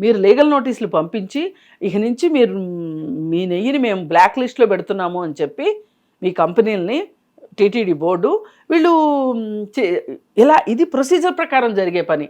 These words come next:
అంటే ఇక్కడ ఏమీ, ఆమ్,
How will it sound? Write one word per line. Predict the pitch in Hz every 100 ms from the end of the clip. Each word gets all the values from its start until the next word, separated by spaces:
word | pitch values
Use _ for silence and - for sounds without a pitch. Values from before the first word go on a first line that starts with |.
| _ _ - 180
అంటే | 240 254 339 370 -
ఇక్కడ | 202 233 208
ఏమీ, | 170 190 254 285 339 339 - _ _ -
ఆమ్, | 175 175 170 165 165 160 156 151 147 147 143 147 147 147 143 143 143